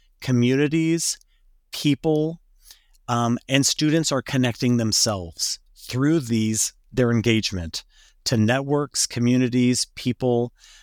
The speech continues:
um, institutions, organizations. And that process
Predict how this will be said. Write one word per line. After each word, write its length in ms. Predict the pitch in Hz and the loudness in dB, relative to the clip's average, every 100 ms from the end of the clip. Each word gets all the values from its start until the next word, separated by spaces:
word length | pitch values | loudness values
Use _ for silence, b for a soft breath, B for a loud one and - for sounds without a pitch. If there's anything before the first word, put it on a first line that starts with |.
| b _ | b _
um, 500 | 117 113 107 101 95 - _ _ _ _ - - | -2 0 0 -2 -6 -12 _ _ _ _ -20 -4
institutions, 1040 | 135 135 - 131 - 120 - 120 117 117 - - | 0 0 0 -2 0 0 2 2 0 0 -4 -4
organizations. 1000 | 123 117 123 110 113 107 117 117 113 - B B B | -4 -2 -2 -2 -2 -2 -2 -2 -2 -4 B B B
And 160 | 123 131 | 0 2
that 240 | 143 - | 2 0
process 880 | - 120 117 - 185 180 196 - | -10 -4 0 0 0 0 0 0